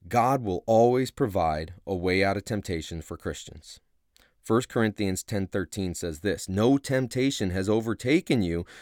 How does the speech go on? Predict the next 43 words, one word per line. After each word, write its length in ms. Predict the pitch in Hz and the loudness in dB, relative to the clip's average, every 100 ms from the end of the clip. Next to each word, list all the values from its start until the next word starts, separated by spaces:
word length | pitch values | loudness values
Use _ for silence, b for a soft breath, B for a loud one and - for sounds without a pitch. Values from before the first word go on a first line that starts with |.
| B | B
such 400 | - - 151 170 - | -2 6 6 4 2
as 320 | 139 131 123 | 4 4 2
is 160 | 131 | -2
common 500 | 117 - 110 107 107 107 | -4 -2 2 2 2 0
to 140 | 127 | -2
man. 480 | 131 147 180 113 - B B | 2 4 4 2 -2 B B
But 220 | - - 170 | 2 2 2
God 260 | 160 202 | 0 2
is 120 | 190 | 2
faithful, 480 | - 202 214 - 110 | 6 6 6 4 2
who 140 | 110 143 | 4 4
will 180 | 147 | 4
not 340 | 139 143 175 - | 4 6 4 6
allow 320 | 156 147 151 | 6 6 6
you 140 | 151 | 6
to 100 | 123 | 2
be 160 | 117 131 | 0 -2
tempted 560 | 107 - 160 170 101 101 | -2 0 0 2 0 0
beyond 420 | 117 123 135 95 | 2 2 2 2
what 220 | 117 143 127 | 4 2 2
you 200 | 143 147 | 0 2
are 220 | 135 131 - | 2 2 4
able, 460 | 135 156 113 87 B B B - | 2 4 4 0 B B B 4
but 240 | 135 - _ | 4 4 _
with 300 | 123 165 - | 6 6 6
the 80 | 170 | 2
temptation 800 | - 165 147 160 151 - 104 101 | 4 2 2 2 2 2 0 2
will 180 | 107 - | 2 6
also 440 | 131 143 - 156 | 6 6 4 4
make 460 | 147 113 110 107 - | 4 2 2 0 -2
the 80 | 110 | -2
way 440 | 104 107 113 120 | 0 2 2 0
of 180 | - 104 | -2 -4
escape 520 | 107 - - 139 95 | -4 -4 0 0 0
so 200 | - 110 | -2 0
that 240 | 107 104 - | 2 0 -2
you 500 | 90 107 127 131 - | -4 0 2 0 0
may 380 | 107 107 104 104 | -2 0 0 0
be 300 | 98 95 - | -4 -6 -4
able 600 | 92 104 104 107 104 98 - | -2 -2 0 0 0 -2 -8
to 240 | - 90 - | -12 -12 -2
bear 260 | 98 87 - | 0 2 -2
it." 240 | - - | -14 -20